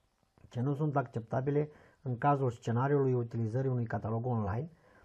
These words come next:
motiv pentru care soluția la care am ajuns pentru rezolvarea acestui deziderat este Google Sheets.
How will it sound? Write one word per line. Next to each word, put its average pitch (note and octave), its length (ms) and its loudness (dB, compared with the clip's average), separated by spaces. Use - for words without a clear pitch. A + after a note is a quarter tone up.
motiv E3 400 2
pentru D3+ 240 4
care C#3 240 4
soluția C#3+ 420 2
la A#2 140 2
care A2+ 200 0
am G#2+ 120 -2
ajuns B2 320 -2
pentru A#2 260 -2
rezolvarea A2+ 580 0
acestui G#2+ 720 -6
deziderat G#2+ 640 -2
este D#3 280 2
Google E3 400 6
Sheets. A2 400 -6